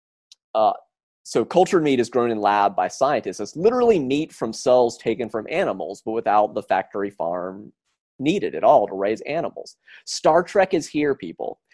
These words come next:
Not just in our pockets with our smartphones, but coming soon to our dinner tables. It may seem a little weird at first, but this change could be profound in decreasing animal cruelty and stopping the toxic emissions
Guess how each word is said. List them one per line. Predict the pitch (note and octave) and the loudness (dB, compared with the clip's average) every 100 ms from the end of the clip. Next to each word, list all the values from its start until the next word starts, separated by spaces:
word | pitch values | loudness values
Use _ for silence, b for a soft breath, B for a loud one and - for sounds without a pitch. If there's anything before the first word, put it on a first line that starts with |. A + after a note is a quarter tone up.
| b | b
Not | B2 C3+ D#3+ | 0 2 4
just | E3+ - | 0 -2
in | E3+ | 0
our | D3+ | 0
pockets | - B2+ - A#2 - | 2 0 0 -4 -4
with | A#2+ | -4
our | A2 | -4
smartphones, | - A2 G#2+ - G2 F2+ E2+ - | -2 0 0 0 -6 -6 -8 -12
but | - | -10
coming | - B2+ B2+ | -6 -4 -6
soon | A#2+ A#2 A2 G#2 | -6 -6 -4 -6
to | G2 G2+ | -6 -4
our | F2+ | -4
dinner | F#2+ F2+ | -4 -8
tables. | F2+ - - - - _ b b b _ | -10 -12 -12 -14 -16 _ b b b _
It | A2+ G2+ | -6 -2
may | G#2+ | -2
seem | A2+ C3 C3 | -2 -2 0
a | |
little | C3 C#3 C3+ | 2 4 4
weird | B2+ C3+ D#3 F#3 | 4 0 0 -2
at | - | -4
first, | E3 E3 F3+ - | -4 -2 -4 -6
but | C3 | -4
this | B2 C#3 | -4 -4
change | - - D#3+ D#3 - | -6 -6 -4 -4 -6
could | C#3 | -8
be | C3+ C3 | -4 -4
profound | - B2+ _ C3+ C3+ C3 G2 F2+ | -4 -8 _ -4 -2 -2 -4 -6
in | B1+ G2+ | -10 -10
decreasing | G2+ A2+ - B2 A2+ G#2 F#2+ | -8 -8 -6 -6 -6 -8 -6
animal | G2 F#2+ F#2 | -6 -6 -10
cruelty | - - E3 D#3 D#3 C3+ | -8 -2 -2 -2 -4 -8
and | - G#2+ | -8 -12
stopping | - A2 G#2+ A2+ G2+ | -6 -2 -2 -2 -8
the | G2 | -12
toxic | - A#2+ - A#2+ G#2+ | -4 -4 -4 -8 -10
emissions | G2 F#2 F#2 F#2 F2 F2+ | -10 -8 -10 -12 -14 -18